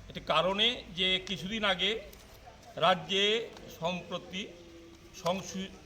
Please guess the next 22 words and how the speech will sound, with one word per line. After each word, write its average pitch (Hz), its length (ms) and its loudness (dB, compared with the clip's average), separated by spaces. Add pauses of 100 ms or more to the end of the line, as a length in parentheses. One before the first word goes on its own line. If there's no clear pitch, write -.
সংশোধিত, 175 640 -2 (760)
সংশোধিত 190 560 6 (520)
ওয়াকফ 185 460 6 (100)
বোর্ড - 180 4 (220)
আইন 185 220 6
বাতিল 160 340 2 (100)
করার 160 320 6
জন্য 156 240 2 (720)
কয়েকটি - 420 6
স্থানে 156 400 4 (600)
স্বঘোষিত 185 640 4 (360)
ও 202 40 0 (300)
মণিপুরী 196 460 -2 (120)
সমাজের 190 420 2
সাথে 170 240 0 (520)
কোনোভাবে 208 480 4 (180)
সামাজিক 180 460 2 (380)
কর্মকাণ্ডে 175 600 4
যুক্ত - 340 0
নেই 135 220 2 (720)
এমন 185 320 4
কিছু 208 260 -2